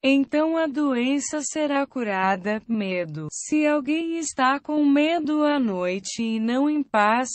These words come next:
e fica amedrontado quando entra ou sai de casa, essa pessoa deve tecer uma corda, cordão, com fios brancos.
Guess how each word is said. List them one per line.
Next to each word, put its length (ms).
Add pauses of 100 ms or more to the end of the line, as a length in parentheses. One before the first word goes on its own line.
(120)
e 100
fica 600
amedrontado 840
quando 580
entra 520
ou 160
sai 320
de 120
casa, 760
essa 340
pessoa 580
deve 380
tecer 560
uma 340
corda, 760
cordão, 640
com 280
fios 520
brancos. 720